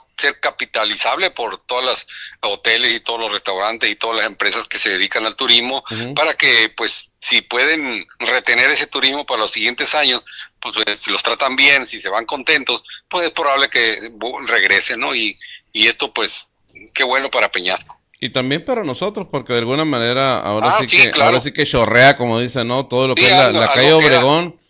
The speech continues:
Speaker 2: todo lo que es la calle Obregón principalmente, la, eh, pues ahí todos, muchos vehículos deteniéndose, pues, en, en los restaurantes, taquerías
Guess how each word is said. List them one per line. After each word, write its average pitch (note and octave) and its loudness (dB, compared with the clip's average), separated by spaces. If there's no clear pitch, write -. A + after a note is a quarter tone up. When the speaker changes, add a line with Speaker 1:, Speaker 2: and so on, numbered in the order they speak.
Speaker 2:
todo D3 0
lo D#3 2
que C#3+ -2
es D3+ 2
la D#3 2
calle D3 2
Obregón C#3+ 0
principalmente, C#3+ 0
la, F#2 0
eh, E2+ -6
pues G#2 -8
ahí G#2+ 0
todos, A#2+ -2
muchos A#2+ -8
vehículos A2 -4
deteniéndose, A#2 -2
pues, A#2+ -4
en, G2+ -6
en F#2+ -6
los F#2 -8
restaurantes, A#2+ -2
taquerías A#2 0